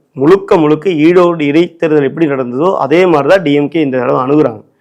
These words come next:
நான் போயிருக்கும்போது பாத்தீங்கன்னா, ஒரு இருபத்தஞ்சு ஏக்கரா பக்கம் ஒரு இடத்தை எடுத்து, பதினஞ்சு ஏக்கரா கார் பார்க்கிங்காகவே வெளியே வச்சு, அங்க மூணு வேளை சாப்பாடு போட்டு அந்த மக்களை அடைக்கக்கூடிய இடங்களா மாத்திக்கிட்டு இருக்கிறாங்க. அப்படித்தான் வச்சிருந்தாங்க அங்க.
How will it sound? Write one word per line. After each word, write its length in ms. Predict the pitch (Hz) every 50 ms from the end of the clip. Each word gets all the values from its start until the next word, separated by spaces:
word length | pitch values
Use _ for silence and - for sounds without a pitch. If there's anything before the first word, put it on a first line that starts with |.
| _ _
நான் 200 | _ - 139 139 -
போயிருக்கும்போது 460 | 180 190 190 190 160 160 170 180 170 -
பாத்தீங்கன்னா, 320 | 156 151 160 151 175 202
ஒரு 120 | 190 165 143
இருபத்தஞ்சு 520 | 143 156 175 175 170 - 156 147 135 143
ஏக்கரா 320 | 151 156 170 170 165 139 135
பக்கம் 260 | 147 139 - 156 151
ஒரு 100 | 135 135
இடத்தை 260 | 135 135 165 165 151
எடுத்து, 440 | 143 143 151 151 151 180 190 - - _ _ _ _ _ 151
பதினஞ்சு 280 | 156 170 175 165 147
ஏக்கரா 380 | 156 165 156 185 185 180 175 -
கார் 380 | - 143 156 170 196 202 202 -
பார்க்கிங்காகவே 640 | 185 185 170 - 185 175 170 165 170 160 160 175 175
வெளியே 220 | 156 151 156 156
வச்சு, 300 | 151 143 151 - 208 214
அங்க 220 | 196 139 139 147 147
மூணு 240 | 143 151 165 170
வேளை 180 | 156 160 160 156
சாப்பாடு 440 | 160 151 151 151 - 170 160 156 143
போட்டு 240 | 147 151 151 196 190
அந்த 120 | 165 147
மக்களை 340 | 143 139 135 135 165 170 156 151 143 151 - _ _ _ _ _ -
அடைக்கக்கூடிய 640 | 156 175 190 202 196 - - 175 165 160 151 147 151
இடங்களா 320 | 165 202 208 208 214 226 220 190 160
மாத்திக்கிட்டு 360 | 160 156 - 156 143 135 139
இருக்கிறாங்க. 280 | 135 120 117 110 104 - _ _ _ _ _ _ _
அப்படித்தான் 420 | _ - - - 196 208 262 254 220
வச்சிருந்தாங்க 420 | 185 - 220 196 196 170 147 135
அங்க. 180 | 127 113 107